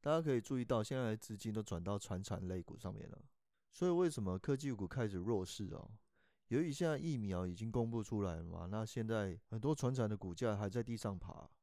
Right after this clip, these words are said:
呃，其实我觉得他们还是蛮有机会，大家可以去多看看哦。很多股票都真的因为这次疫情的关系，就被杀得蛮惨哦。像那个星巴克啊，跟迪士尼啊，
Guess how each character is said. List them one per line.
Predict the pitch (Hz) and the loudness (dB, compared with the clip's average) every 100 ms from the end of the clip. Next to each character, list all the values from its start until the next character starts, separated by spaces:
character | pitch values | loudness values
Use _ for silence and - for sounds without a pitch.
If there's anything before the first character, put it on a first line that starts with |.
| _ - | _ -6
呃， | 104 101 104 | -2 0 0
其 | 147 | -2
实 | 151 156 | 2 4
我 | 104 | 4
觉 | 98 107 | 2 2
得 | 101 | 2
他 | 135 | 0
们 | 110 | 0
还 | 95 98 | 0 0
是 | 120 | -2
蛮 | 95 | -2
有 | 87 | -2
机 | - 95 | -4 -4
会， | 101 95 | 0 0
大 | 117 117 | 2 0
家 | 120 | 0
可 | 110 | -2
以 | 90 | -2
去 | 107 98 92 | -2 -4 -2
多 | 107 104 | -2 0
看 | 101 | -2
看 | 85 90 | -2 -6
哦。 | - - - _ _ | -8 -14 -20 _ _
很 | 113 113 | -2 4
多 | 165 | 4
股 | 135 104 | 2 2
票 | 135 | 4
都 | 127 127 | 4 2
真 | 131 | 0
的 | 120 104 101 98 - | 2 2 2 -2 -6
因 | 127 | -2
为 | 123 | -2
这 | 120 120 | 0 -2
次 | - 117 | 0 -2
疫 | 117 | -2
情 | 107 92 | -4 -4
的 | 85 | -4
关 | 90 92 | -2 -4
系， | 98 98 | -4 -6
就 | 107 | -4
被 | 120 | -4
杀 | - 107 | 0 0
得 | 101 | 0
蛮 | 85 82 87 | -2 -6 -8
惨 | - - | -8 -10
哦。 | - 101 | -12 -8
像 | - 107 | -4 -2
那 | 104 | -2
个 | 101 92 | -2 -4
星 | 92 113 | -4 -2
巴 | 110 104 | 0 0
克 | - 101 - | 0 -4 -4
啊， | 104 | -10
跟 | - 113 117 | -8 -6 -6
迪 | - 95 | -4 -6
士 | - | -4
尼 | 95 92 | -4 -6
啊， | 78 | -10